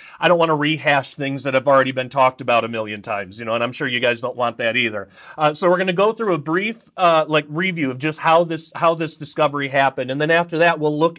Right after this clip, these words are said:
at the world in which the scrolls were created and that, that missing four hundred years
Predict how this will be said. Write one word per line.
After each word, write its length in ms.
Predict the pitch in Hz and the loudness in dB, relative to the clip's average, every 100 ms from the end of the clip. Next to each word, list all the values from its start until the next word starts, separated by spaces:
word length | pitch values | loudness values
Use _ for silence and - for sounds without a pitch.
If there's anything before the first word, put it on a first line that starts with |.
| 170 | 2
at 260 | 160 156 - - - _ | 2 2 -2 -20 -20 _
the 140 | 156 156 | -4 0
world 320 | 170 175 160 | 4 4 4
in 100 | 151 | -2
which 220 | 160 - | -4 -4
the 80 | 147 | -8
scrolls 440 | - 151 151 147 | -2 0 0 -2
were 200 | 147 143 | -2 -2
created 680 | 143 151 143 143 175 220 135 | -4 -4 0 0 0 -2 -2
and 200 | 165 165 | -2 0
that, 180 | 156 151 | 0 2
that 180 | 151 147 | 0 0
missing 460 | 156 196 - 196 | -4 -4 -4 -8
four 360 | 180 185 185 185 | -6 -2 0 0
hundred 380 | 170 170 165 147 | -2 -2 -4 -6
years 600 | 147 175 147 131 127 | -2 2 2 0 -6